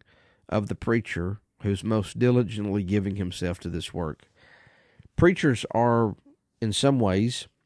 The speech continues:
um, don't take this haughty, fellas, but it's one of the ways, it's one of the gifts to the local church for the spiritual development. Ephesians four eleven through thirteen. Preachers are given to equip the church, equip the saints for the working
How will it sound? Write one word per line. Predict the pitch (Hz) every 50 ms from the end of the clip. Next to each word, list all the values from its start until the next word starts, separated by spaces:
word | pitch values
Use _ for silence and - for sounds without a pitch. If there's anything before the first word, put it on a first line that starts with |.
| _ _ _ _ _ _ _ - -
um, | 110 107 107 107 104 101 98 98 98 107 - _ _ _ _ _ _ _ _ _ _ _ _ _ _ _ _ _ _ _ _ _ - -
don't | - 113 117 107
take | 131 135 131 -
this | 131 113 -
haughty, | - 113 120 110 95 90
fellas, | - 92 76 73 85 104 107 - - - _ _ _ _ _ _ _ _ -
but | 120
it's | 120 110 -
one | 135 147
of | 156
the | 151 139
ways, | 117 110 101 107 113 107
it's | 113 104 -
one | 139 139 131
of |
the | 107 101
gifts | 95 104 127 127 117 110 - -
to | - 120
the | 107 110
local | 107 107 107 104 - 107
church | 101 - - 135 117 104 92 - - - -
for | - - 117
the | 104 104
spiritual | - - - - 113 107 - - 110
development. | 104 95 98 107 107 95 - 60 62 - _ _ _ _ _ _ _ _ _ _ _ _ _ -
Ephesians | 98 98 123 120 113 101 104 101 92
four | - 113 110 107 101
eleven | 101 101 98 95 101
through | 95 98 95
thirteen. | 92 107 104 87 - - 123 107 92 65 - - _ _ _ _ _ _ _ _ _ _ _ _ -
Preachers | - 170 180 180 - - 151 127 104 110
are | 120 104
given | 104 131 135 117 110 113 107 -
to | 117 110
equip | 101 - - 147 143 135 - -
the | - - 110
church, | 101 - - 139 123 104 78 - - - -
equip | - - - 151 151 - -
the | - - 101
saints | - - 120 113 107 98 - -
for | - - 113
the | 107
working | 107 110 120 120 117 - - 107 95 87